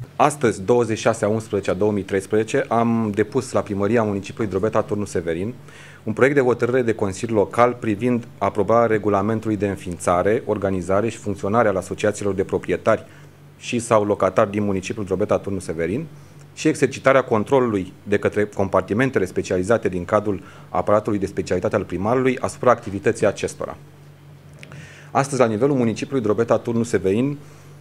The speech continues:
se simte nevoia urgentă, stringentă, de a avea un cadru legal clar,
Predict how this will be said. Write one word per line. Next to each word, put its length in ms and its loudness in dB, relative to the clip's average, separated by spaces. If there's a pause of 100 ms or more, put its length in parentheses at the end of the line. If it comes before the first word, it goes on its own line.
(180)
se 160 -2
simte 320 2
nevoia 520 4 (320)
urgentă, 580 2
stringentă, 600 -2
de 120 2
a 40 4
avea 180 2
un 140 0
cadru 300 2
legal 500 2 (420)
clar, 400 2